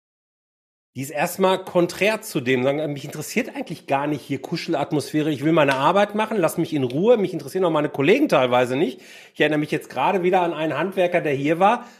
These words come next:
super Kerl, super Töfter, aber ich weiß, dass der jetzt, obwohl er sich gut mit seinen Kollegen versteht, dass der am lieben komplett alleine arbeitet und der sich überhaupt nicht dafür interessiert,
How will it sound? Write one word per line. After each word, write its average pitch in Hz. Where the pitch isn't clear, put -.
super 180
Kerl, 156
super 165
Töfter, 170
aber 160
ich 135
weiß, 202
dass 175
der 156
jetzt, -
obwohl 160
er 165
sich 135
gut 202
mit 160
seinen 139
Kollegen 135
versteht, 180
dass 135
der 147
am 131
lieben 165
komplett 147
alleine 151
arbeitet 123
und 143
der 143
sich -
überhaupt 233
nicht 208
dafür 151
interessiert, 170